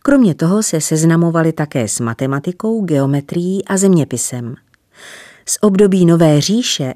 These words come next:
existují doklady, které svědčí o tom, že ve školách se vyučovaly, ač v omezené míře, i cizí jazyky.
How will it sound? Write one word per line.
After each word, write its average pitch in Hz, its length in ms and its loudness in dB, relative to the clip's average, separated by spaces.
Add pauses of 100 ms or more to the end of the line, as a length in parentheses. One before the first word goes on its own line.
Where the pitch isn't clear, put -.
existují 226 600 0
doklady, 151 480 -2
které 185 340 -2
svědčí - 460 -4
o 147 120 -6
tom, 220 260 0 (200)
že 135 200 -6
ve 135 160 -2
školách 214 460 -4
se 180 140 -2
vyučovaly, 196 640 -2 (160)
ač 135 200 -6
v - 160 -20
omezené 127 560 -2
míře, 160 460 -2 (420)
i 254 120 0
cizí 180 420 0
jazyky. - 480 -4